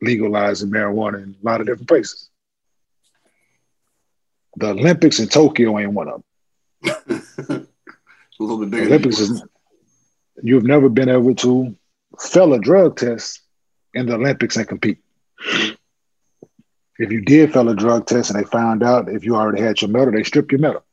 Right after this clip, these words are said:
Speaker 1: They
Speaker 2: Right.
Speaker 1: took your medal, right? And for her to come out and say she knew what she did was wrong,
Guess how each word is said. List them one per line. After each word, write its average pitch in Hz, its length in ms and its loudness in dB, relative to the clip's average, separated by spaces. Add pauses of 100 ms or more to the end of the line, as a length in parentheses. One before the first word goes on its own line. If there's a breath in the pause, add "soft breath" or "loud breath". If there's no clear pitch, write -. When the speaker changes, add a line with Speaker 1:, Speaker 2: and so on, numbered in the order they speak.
(320)
Speaker 1:
They 104 80 -8
Speaker 2:
Right. 110 80 -8
Speaker 1:
took 139 160 0
your 131 80 2
medal, 113 260 -2 (560)
right? 113 240 -2 (1600 soft breath)
And 117 320 -2
for - 140 -4
her 151 160 4
to 160 80 6
come 147 200 2
out 135 120 4
and 117 100 -2
say 127 160 2
she 120 200 0
knew 127 180 6
what 120 180 4
she 123 140 2
did 113 160 2
was 101 180 -6
wrong, 95 360 -8